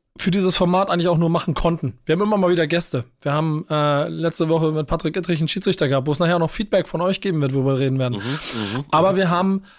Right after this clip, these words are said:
Speaker 1: äh, das ganze Format ja ehrlicherweise gestartet, weil ihr zwei verrückte Vögel, egal was sie sonst machen, einfach Bock haben, über Fußball zu reden. Und deshalb wollten wir genau das machen. Wir wollten Leute einladen, die Bock haben, über Fußball zu reden. Und deshalb werden wir das heute machen. Ihr beide müsst noch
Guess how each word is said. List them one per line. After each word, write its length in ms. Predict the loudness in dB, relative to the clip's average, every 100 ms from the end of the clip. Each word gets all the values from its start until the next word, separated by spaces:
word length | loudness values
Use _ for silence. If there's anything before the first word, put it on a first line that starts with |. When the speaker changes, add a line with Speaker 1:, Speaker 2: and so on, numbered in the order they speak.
| _
Speaker 1:
äh, 340 | 0 2 2 0 -4 _ _ _ _ _ -4
das 140 | -2
ganze 200 | 0 0
Format 380 | 2 2 2 2
ja 180 | 0 0
ehrlicherweise 400 | 0 2 0 0
gestartet, 380 | 0 0 0 2
weil 100 | 2
ihr 100 | 2
zwei 200 | 0 0
verrückte 460 | 2 0 0 -2 -4 _ _ -20
Vögel, 720 | -14 -4 2 4 4 2 0 -2
egal 280 | 0 0 2
was 120 | 0
sie 60 |
sonst 280 | 0 0 0
machen, 260 | 0 0 -2
einfach 200 | 0 0
Bock 220 | 0 0
haben, 120 | 0
über 140 | 0 0
Fußball 280 | 0 0
zu 120 | 0 0
reden. 200 | 0 0
Und 120 | 0
deshalb 260 | 0 0
wollten 220 | 0 0 0
wir 40 |
genau 200 | 0 0
das 140 | 0
machen. 140 | 0 0
Wir 80 | 2
wollten 200 | 0 0
Leute 340 | 0 0 0
einladen, 320 | 0 0 0
die 80 | 0
Bock 180 | -2 -2
haben, 200 | -2 -2 -6 -16 -2
über 120 | 0
Fußball 300 | 0 0 0
zu 120 | 2
reden. 220 | 0 -2 -4 -10 -12 -10 -2
Und 120 | 0
deshalb 200 | 2 2
werden 120 | 2
wir 60 | 2
das 80 | 0
heute 160 | 2
machen. 180 | 0 0
Ihr 180 | 0 2
beide 260 | 2 2
müsst 500 | 2 2 2 -2 -2
noch 480 | 0 2 2 0 -8